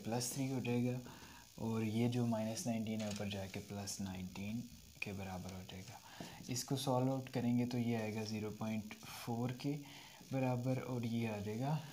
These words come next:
ये ट्वेंटी सिक्स और यहाँ पे आ जाएगा ट्वेंटी टू, तो माइनस फ़ोर के बराबर आ जाएगा। तो ये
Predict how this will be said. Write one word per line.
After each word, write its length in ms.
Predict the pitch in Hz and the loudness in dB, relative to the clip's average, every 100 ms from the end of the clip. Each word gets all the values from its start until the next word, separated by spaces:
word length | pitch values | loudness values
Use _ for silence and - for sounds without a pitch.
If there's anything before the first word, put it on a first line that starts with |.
| - - | -12 -4
ये 440 | 117 107 113 117 120 | -2 0 2 4 2
ट्वेंटी 340 | 113 107 104 110 | 0 -2 -2 -4
सिक्स 500 | - 147 143 - - - - - - - | -2 0 -2 -2 -6 -8 -14 -14 -16 -4
और 260 | 113 110 113 | 0 0 0
यहाँ 340 | 113 104 117 113 | 0 -2 -2 -2
पे 60 | 110 | 0
आ 60 | |
जाएगा 200 | 107 104 101 | 0 -2 -2
ट्वेंटी 320 | 107 101 104 101 - | -2 -2 -2 -6 0
टू, 280 | 123 135 139 - - - | 2 2 -2 -12 -16 -8
तो 60 | 113 | -4
माइनस 520 | 107 107 107 107 107 - | -2 -2 -4 -4 -6 -6
फ़ोर 220 | 101 98 95 | -4 -4 -6
के 60 | - - - | -8 -10 -8
बराबर 360 | 107 101 95 95 | -4 -2 -4 -6
आ 120 | 95 | -4
जाएगा। 240 | 98 98 101 | -4 -4 -2
तो 60 | 113 | 0
ये 140 | 113 | 0